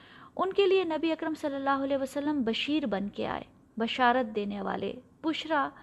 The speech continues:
یعنی خوشخبری دینے والے۔ اور وہ خوشخبری کیا ہے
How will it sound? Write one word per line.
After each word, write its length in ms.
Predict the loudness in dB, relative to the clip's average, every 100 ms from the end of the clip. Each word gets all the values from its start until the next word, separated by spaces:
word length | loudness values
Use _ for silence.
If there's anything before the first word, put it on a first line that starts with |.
| -16 -2
یعنی 220 | 0 0
خوشخبری 600 | -2 -6 -2 -2 0 -2
دینے 280 | -2 -4 -4
والے۔ 260 | -4 -4 -10 -18 -20 -20 -4
اور 120 | 2
وہ 140 | 2 2
خوشخبری 560 | -2 -4 -2 0 0
کیا 340 | -2 2 2 2
ہے 120 | -4